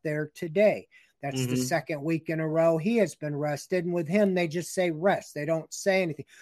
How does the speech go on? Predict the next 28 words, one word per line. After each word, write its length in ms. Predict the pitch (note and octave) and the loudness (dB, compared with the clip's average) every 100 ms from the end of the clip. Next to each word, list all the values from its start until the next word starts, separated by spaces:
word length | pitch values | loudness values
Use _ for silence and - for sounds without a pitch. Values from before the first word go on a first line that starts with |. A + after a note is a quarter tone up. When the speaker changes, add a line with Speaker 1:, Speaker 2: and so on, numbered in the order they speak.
| - - | -14 -8
Speaker 1:
This 180 | D3 D3+ | -6 -6
is 120 | C#3+ | -6
the 100 | D#3+ | -6
second 440 | - F3 E3 E3+ | 0 0 0 -2
week 220 | E3 E3 | -2 -2
in 100 | E3+ | -2
a 60 | E3 | -2
row 220 | E3+ E3+ | 0 0
David 400 | D3+ E3+ E3+ F3+ | 0 -2 -2 -2
Njoku 720 | F3 E3+ D3+ G3 A3 G3+ E3 D3 - _ - | -4 -4 2 4 4 0 -4 -4 -14 _ -4
has 220 | E3 D3 | -4 -4
said 420 | - E3+ D#3 C#3 | 0 2 2 0
knee 540 | D3 E3+ E3+ F3 F#3 _ _ _ | -4 0 2 2 2 _ _ _
slash 580 | - E3 E3 E3 D3+ - | -14 -4 0 0 -2 -6
rest. 540 | D#3 F#3+ F#3+ A3 - _ _ _ _ | 0 2 2 -2 -16 _ _ _ _
So 220 | - F3 E3+ | -8 -2 0
he's 180 | D#3+ | 0
obviously 520 | E3 E3+ F#3+ G3 G3+ F3+ | 0 2 0 0 2 2
got 260 | F3+ F3 | 2 0
something 440 | - F3 D#3+ E3 D#3+ - | -2 -6 -4 -8 -8 -10
going 280 | E3 E3 D#3+ | -4 -2 0
on 240 | D#3+ D#3+ | 0 -2
with 120 | D#3 D3 | -2 -4
his 220 | E3+ D3+ | -4 -4
knee, 380 | D#3 D3+ D3+ - _ _ D3 | -2 -2 -4 -8 _ _ -4
but 320 | E3 D#3+ - _ _ _ _ _ | 0 0 -2 _ _ _ _ _
he's 360 | _ E3 D#3+ C3+ | _ -6 -6 -2
not 380 | F3+ F3+ F3 | 0 2 2